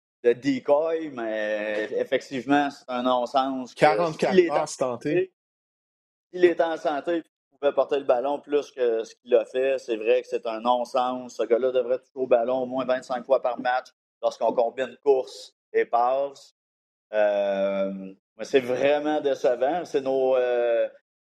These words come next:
Speaker 1: il y a des anciens Alouettes qui sont là, dont Marcus Brady, le coordonnateur
Speaker 2: Ouais, au sein du
Speaker 1: offensif,
Speaker 2: groupe d'entraîneurs,
Speaker 1: Ryan
Speaker 2: ouais.
Speaker 1: Bratton, l'ancien receveur qui est rendu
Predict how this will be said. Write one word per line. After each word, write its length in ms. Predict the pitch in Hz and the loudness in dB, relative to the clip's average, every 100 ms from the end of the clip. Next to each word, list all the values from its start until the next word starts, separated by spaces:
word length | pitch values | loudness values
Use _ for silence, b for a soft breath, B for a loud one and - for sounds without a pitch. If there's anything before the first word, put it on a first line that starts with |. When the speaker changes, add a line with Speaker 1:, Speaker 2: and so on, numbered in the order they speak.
| _ _ _ _ | _ _ _ _
Speaker 1:
il 60 | 120 | 2
y 20 | |
a 40 | |
des 200 | 117 120 | 2 2
anciens 340 | 127 123 151 143 | 0 -2 -2 0
Alouettes 460 | 135 135 156 185 - | 0 2 0 0 -6
qui 80 | |
sont 200 | - 131 | -4 -2
là, 260 | 127 160 214 | 2 0 0
dont 180 | 131 123 | -2 -2
Marcus 400 | 120 120 139 123 | -2 -2 -4 -2
Brady, 480 | 127 123 120 139 147 | 0 0 0 0 0
le 220 | 131 117 | 0 0
coordonnateur 720 | 123 113 120 117 117 123 127 | 0 0 0 -2 -2 0 4
Speaker 2:
Ouais, 180 | 127 143 | 4 2
au 120 | 120 | -2
sein 120 | - | -2
du 60 | 131 | -2
Speaker 1:
offensif, 60 | - | 0
Speaker 2:
groupe 180 | 127 | 0
d'entraîneurs, 440 | 123 120 - 117 120 | -2 -2 0 2 2
Speaker 1:
Ryan 220 | 120 113 | 2 -2
Speaker 2:
ouais. 80 | 123 | 0
Speaker 1:
Bratton, 600 | 127 123 120 143 170 170 | 0 0 -2 -4 -4 -4
l'ancien 280 | 120 113 123 | -6 -6 -4
receveur 600 | 113 113 113 113 131 135 127 | -2 0 0 2 0 0 -6
qui 160 | 120 | -8
est 60 | 110 | -6
rendu 320 | 117 113 110 | -4 -4 -6